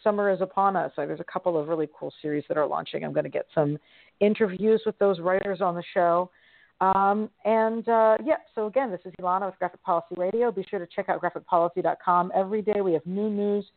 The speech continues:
reviews, views, essays. I have a post coming up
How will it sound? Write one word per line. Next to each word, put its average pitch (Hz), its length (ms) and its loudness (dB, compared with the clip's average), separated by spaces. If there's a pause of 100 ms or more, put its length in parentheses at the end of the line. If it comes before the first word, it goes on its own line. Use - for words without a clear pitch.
(280)
reviews, 196 680 4 (400)
views, 180 460 2 (360)
essays. 170 480 4 (120)
I 180 100 4
have 180 180 4
a 180 60 2
post 185 300 0 (120)
coming 185 220 -2
up - 200 -6